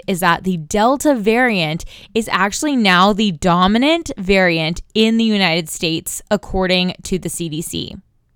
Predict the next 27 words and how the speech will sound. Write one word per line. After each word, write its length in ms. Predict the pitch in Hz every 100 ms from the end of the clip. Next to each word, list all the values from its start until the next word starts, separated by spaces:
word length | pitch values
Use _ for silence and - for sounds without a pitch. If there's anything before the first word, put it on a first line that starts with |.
| _ _ _ - _ _ _ _
This 280 | - 262 311 -
highly 640 | - - 202 220 247 269
contagious 640 | 226 240 214 202 180 190 -
version 540 | 160 143 185 190 190
of 100 | 185
the 100 | 175 170
virus 600 | 160 151 - - 220 - - -
has 220 | - 214 -
spread 380 | - 196 233
like 160 | 269 302 -
wildfire 1040 | 180 175 180 165 151 170 - 160 160 180 -
among 360 | 202 185 185
the 140 | 190 185
unvaccinated 920 | 190 190 208 190 175 - 202 190 180 165
populations 920 | - 170 - 175 165 - 180 165 160 -
of 260 | 196 185 151
the 80 | 185
U 180 | 165
S, 440 | 113 - - - - _ _ _ -
mostly 680 | 208 233 240 285 277 294 285
culminated 640 | - 214 214 220 226 254
in 160 | 247 208
the 80 | 180
Midwest 680 | 175 170 165 214 269 - - - - -
and 140 | 202
southeastern 1000 | - 214 208 214 - 190 170 - 180 170
states. 680 | - 185 139 - - -